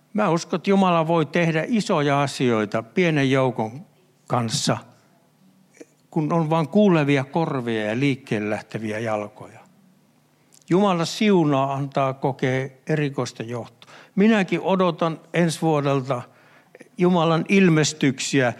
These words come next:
ja nimenomaan niitä. En kyllä pysty luottaa mihinkään,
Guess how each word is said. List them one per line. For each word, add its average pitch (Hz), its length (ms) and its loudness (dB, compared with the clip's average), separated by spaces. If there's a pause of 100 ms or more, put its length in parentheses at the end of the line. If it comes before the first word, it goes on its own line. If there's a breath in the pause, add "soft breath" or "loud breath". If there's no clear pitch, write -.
(140 loud breath)
ja 139 100 2
nimenomaan 151 760 2
niitä. 139 480 2 (2000)
En 156 240 0
kyllä 156 260 0
pysty 147 400 -2
luottaa 143 540 0
mihinkään, 123 880 -2